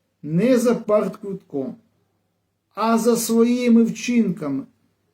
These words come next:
Вони на фронті, у волонтерських штабах, у громадах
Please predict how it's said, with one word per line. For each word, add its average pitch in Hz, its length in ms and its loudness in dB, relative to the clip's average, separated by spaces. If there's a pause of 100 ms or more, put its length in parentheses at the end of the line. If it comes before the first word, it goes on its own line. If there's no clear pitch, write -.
(1900)
Вони 220 320 0
на 285 140 2
фронті, 196 600 -2 (560)
у 151 80 -4
волонтерських 233 800 2
штабах, 170 800 -6 (180)
у 180 140 -2
громадах 180 640 -4